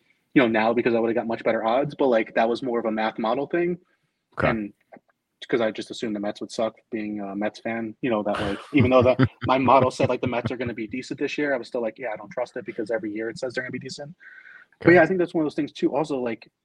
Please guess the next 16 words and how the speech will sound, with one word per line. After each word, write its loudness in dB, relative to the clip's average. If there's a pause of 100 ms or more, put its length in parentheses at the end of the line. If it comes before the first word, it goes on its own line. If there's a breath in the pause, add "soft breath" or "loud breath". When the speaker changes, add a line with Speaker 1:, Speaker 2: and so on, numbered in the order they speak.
(420)
Speaker 1:
when -4
you -4
make -4
those 0
sort -4
of -6
bets -2
on -2
those -4
teams, -4
like -6
the -8
Suns, -8
Memphis, -8
Giants, -6
like, -8